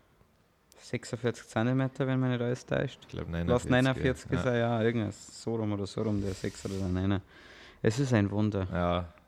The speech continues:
Speaker 2: das Wunder der Geburt.
Speaker 1: Muss man einfach sagen.
Speaker 2: Ja.
Speaker 1: Aber weißt du, was das Geilste daran ist, an so einer Geburt?
Speaker 2: <laughs> Das Kindelbier.
Speaker 1: Das Kindelbier,
Speaker 2: Ja.
Speaker 1: ja.
Speaker 2: Ja, ich bin schon ganz nervös, ich hab noch nichts gehört jetzt.
Speaker 1: Nein, jetzt,
Speaker 2: Keine
Speaker 1: das ist
Speaker 2: Ahnung.
Speaker 1: komisch, aber es hat eigentlich, wie gesch-, meinst du, dass in der Gruppe einfach,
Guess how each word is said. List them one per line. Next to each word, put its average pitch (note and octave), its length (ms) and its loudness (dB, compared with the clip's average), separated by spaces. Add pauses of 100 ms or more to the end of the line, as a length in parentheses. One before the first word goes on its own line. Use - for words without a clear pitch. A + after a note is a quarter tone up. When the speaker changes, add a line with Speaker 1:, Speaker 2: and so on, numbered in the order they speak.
(100)
Speaker 2:
das - 120 -20
Wunder F2+ 260 -2
der E2+ 180 -2
Geburt. D2+ 580 -8 (120)
Speaker 1:
Muss A2 180 -6
man G2+ 140 -2
einfach G2 280 -6
sagen. G#2 340 -4 (260)
Speaker 2:
Ja. F2 220 0 (300)
Speaker 1:
Aber A2 220 2
weißt B2 160 2
du, - 60 -6
was B2+ 80 -4
das - 180 -10
Geilste C3 420 2
daran G#2+ 320 2
ist, - 180 -8 (200)
an G#2 80 -2
so G#2+ 100 -4
einer G2 120 0
Geburt? G2+ 520 -2 (100)
Speaker 2:
<laughs> - 300 -16
Das - 160 -12
Kindelbier. G2 460 -2
Speaker 1:
Das - 200 -4
Kindelbier, A#2+ 520 0
Speaker 2:
Ja. F2 160 4
Speaker 1:
ja. G2 60 0 (400)
Speaker 2:
Ja, G2 160 4
ich G2 40 2
bin G2 140 -2
schon F2 140 -2
ganz F2 200 -2
nervös, E2 300 0
ich E2 80 0
hab D#2 100 -4
noch D#2+ 80 -4
nichts D#2 260 -8
gehört D#2 240 -4
jetzt. F#2 120 -2
Speaker 1:
Nein, G#2+ 220 4
jetzt, G#2 140 0
Speaker 2:
Keine - 120 -8
Speaker 1:
das D#2 100 -4
ist E2 80 -4
Speaker 2:
Ahnung. D2+ 140 -6
Speaker 1:
komisch, A#2 380 4
aber G2 100 0
es - 100 -4
hat A2 80 4 (180)
eigentlich, G#2 340 2 (460)
wie G#2+ 80 4
gesch-, - 240 -4
meinst A2 280 4
du, - 80 -2
dass G#2 100 -2
in G#2 100 0
der G2+ 120 4
Gruppe A2+ 300 2
einfach, G2 240 2